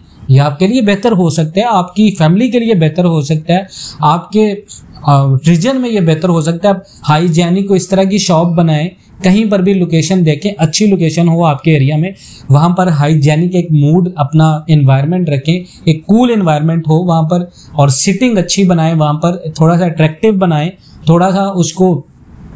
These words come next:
आप डिज़ाइन अच्छे तरीके से करवाएं, वहाँ पर आप vegetables का काम start करें अपने area में, definitely आप investment से फ़ायदा ले सकते हैं। आप agricultural, कोई भी agricultural business कर सकते हैं, आप जो wheat produce कर सकते हैं, आप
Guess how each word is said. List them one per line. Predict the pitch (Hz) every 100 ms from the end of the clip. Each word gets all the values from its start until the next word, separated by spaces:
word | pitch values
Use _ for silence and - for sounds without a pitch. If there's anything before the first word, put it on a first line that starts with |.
| - - -
आप | 143 151 156 160 147 - - -
डिज़ाइन | 131 160 151 175 220
अच्छे | 208 214
तरीके | 208 180 175 185
से | 196
करवाएं, | 190 165 160
वहाँ | 185 160 175
पर | 175 160
आप | 151 139
vegetables | 135 139 165 175 170 180
का | 190 180
काम | 156 139
start | 139 151 151 147
करें | 147 175
अपने | 156 156
area | 139 143 156
में, | 180 - - 135
definitely | 123 175 202 202 185 196
आप | 180 180
investment | 170 147 160 165
से | 165
फ़ायदा | 156 143 147
ले | 156 143
सकते | 151 139 160
हैं। | 160 - - - 143
आप | 135 151
agricultural, | 143 170 175 156 160 190 185
कोई | - 180 220
भी | 214 196 - - 160
agricultural | 156 175 196 175 175 190 196
business | 156 151 -
कर | - 160
सकते | 165 156 170
हैं, | 170
आप | 160 - - -
जो | 139 147
wheat | 135 185 196
produce | 196 180 165 160
कर | 160 151
सकते | 131 156 156
हैं, |
आप | 175